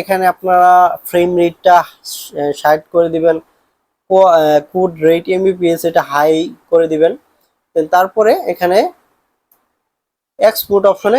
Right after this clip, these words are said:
ক্লিক করে দিবেন, তাহলে কিন্তু আপনার ভিডিওটা সেভ হয়ে যাবে গ্যালারিতে। So আমি এক্সপোর্ট অপশনটিতে ক্লিক করে দিলাম। তো বন্ধুরা, আমি এখন দেখাবো CapCut Pro অ্যাপ্লিকেশনটি আপনারা কোথায় পাবেন। প্রথমে আপনাকে আপনার একটা Telegram চ্যানেল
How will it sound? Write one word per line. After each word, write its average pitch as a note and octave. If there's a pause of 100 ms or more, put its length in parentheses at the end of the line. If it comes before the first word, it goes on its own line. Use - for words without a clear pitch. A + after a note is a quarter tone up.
ক্লিক G3
করে F3
দিবেন, C3+ (120)
তাহলে G#3
কিন্তু F#3
আপনার E3
ভিডিওটা E3 (520)
সেভ A#3+ (120)
হয়ে D#3
যাবে C3+
গ্যালারিতে। D3 (420)
So -
আমি E3
এক্সপোর্ট F3+
অপশনটিতে E3
ক্লিক D#3
করে D#3+
দিলাম। D3+ (1300)
তো -
বন্ধুরা, F3+ (120)
আমি G3+
এখন A3+ (540)
দেখাবো G3 (180)
CapCut A3 (100)
Pro A3+ (180)
অ্যাপ্লিকেশনটি A3
আপনারা G#3+
কোথায় A#3
পাবেন। C#3 (480)
প্রথমে B3
আপনাকে A#3 (460)
আপনার G3
একটা G3 (160)
Telegram A3+ (120)
চ্যানেল G3+